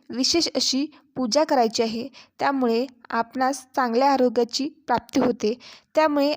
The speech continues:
आपणास तेजाची प्राप्ती होते, त्यामुळे आपले आरोग्य चांगले निरोगी राहते. सूर्यापासून आपल्याला अनेक लाभ मिळतात.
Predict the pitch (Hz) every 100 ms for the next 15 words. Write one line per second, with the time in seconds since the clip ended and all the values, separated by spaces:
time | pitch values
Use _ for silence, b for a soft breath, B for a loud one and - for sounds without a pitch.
0 | - 269 - 294 - 277 214 247 254 330
1 | 285 269 254 247 - 220 247 B B -
2 | 285 269 262 262 247 254 262 240 233 226
3 | 302 - 254 226 269 262 226 233 254 294
4 | 240 220 208 247 B B B - 294 269
5 | 285 311 311 320 302 294 294 269 285 311
6 | 262 240 240 247 226